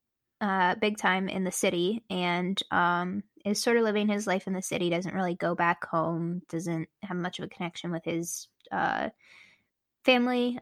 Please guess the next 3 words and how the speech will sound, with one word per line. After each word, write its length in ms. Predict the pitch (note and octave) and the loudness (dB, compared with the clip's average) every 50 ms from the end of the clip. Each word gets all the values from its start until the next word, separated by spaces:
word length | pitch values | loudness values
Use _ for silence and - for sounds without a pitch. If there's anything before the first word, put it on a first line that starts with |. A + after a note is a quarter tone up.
| - | -4
Um, 420 | F#3 F3 E3 E3 E3 E3 E3+ E3+ - | -2 0 0 0 0 -2 -2 -6 -8
he 800 | G3+ - - G3 F3+ F3+ F3+ F3 F3 F3 F3 F3 E3+ - - - - _ _ _ _ _ _ _ _ _ _ - | -8 -6 -2 0 2 2 4 2 2 2 2 2 2 0 0 -2 -4 _ _ _ _ _ _ _ _ _ _ -2
is 760 | G3+ F#3 F3 E3+ E3+ E3 D#3+ E3 E3+ - - - - - - | 2 2 4 4 4 2 2 0 -2 -4 -4 -4 -4 -4 -6